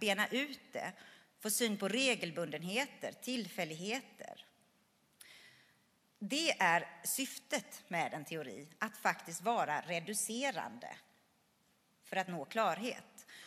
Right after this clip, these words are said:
Syftet med en teori är inte att förklara en individuell persons hela levda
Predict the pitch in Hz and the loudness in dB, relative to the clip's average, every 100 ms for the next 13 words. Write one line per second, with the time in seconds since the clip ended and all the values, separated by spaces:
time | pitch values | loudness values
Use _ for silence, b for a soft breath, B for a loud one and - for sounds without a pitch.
0 | B - - 302 - 285 262 254 254 - | B 0 4 4 2 0 2 2 2 0
1 | 254 254 285 185 208 180 - 285 220 143 | 0 2 0 0 -4 -4 -2 0 0 -2
2 | - 277 214 B B 202 - 214 196 160 | 0 2 2 B B -4 -2 -2 4 6
3 | 151 160 135 185 185 175 180 190 190 165 | 6 6 2 0 -4 -4 -2 -2 0 0
4 | 147 156 196 180 - 147 135 147 - - | 0 -4 -2 -2 -2 -4 -4 -6 -6 -4
5 | 226 208 127 127 143 - 170 220 143 - | -2 0 -2 -2 -4 -4 -6 -2 -4 -4
6 | 147 113 | -6 -6